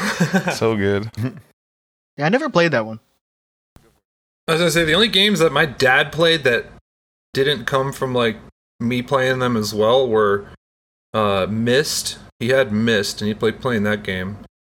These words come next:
Speaker 3: And then I remember that game creeped me out when I was a kid. I thought it was too scary to play.
Speaker 1: My dad was a Myst guy, too. He had it at least. I don't know how much he played.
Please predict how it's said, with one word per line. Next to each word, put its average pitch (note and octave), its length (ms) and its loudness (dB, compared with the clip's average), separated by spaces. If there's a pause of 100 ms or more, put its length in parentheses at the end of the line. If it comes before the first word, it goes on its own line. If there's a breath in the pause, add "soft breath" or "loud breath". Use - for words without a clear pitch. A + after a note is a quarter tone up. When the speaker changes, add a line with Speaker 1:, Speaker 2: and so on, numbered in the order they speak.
Speaker 3:
And A2+ 140 -2
then A2 560 0
I A2+ 80 -4
remember C3+ 300 2
that B2+ 140 4
game A#2 200 0
creeped C3 340 -6
me A2+ 140 2
out A2 220 2
when G#2 100 0
I F#2+ 60 -2
was G2 100 -4
a G2+ 80 -6
kid. G2+ 180 -2
I A2 60 4
thought G#2+ 140 0
it G2+ 40 2
was G2+ 100 -2
too G#2 180 -4
scary G#2 320 0
to F#2+ 80 -8
play. G#2 340 0 (160)
Speaker 1:
My A#2 140 0
dad B2 180 2
was A2 140 -2
a G#2 40 0
Myst G#2 280 -2
guy, G#2 180 0
too. G2+ 280 -2
He G2+ 120 -2
had G#2+ 200 4
it G2+ 100 2
at F#2+ 80 0
least. G2 200 -2
I A2+ 60 2
don't A2 60 2
know A2+ 80 2
how A2 60 2
much G2+ 100 -2
he G#2+ 100 -4
played. G2 340 -2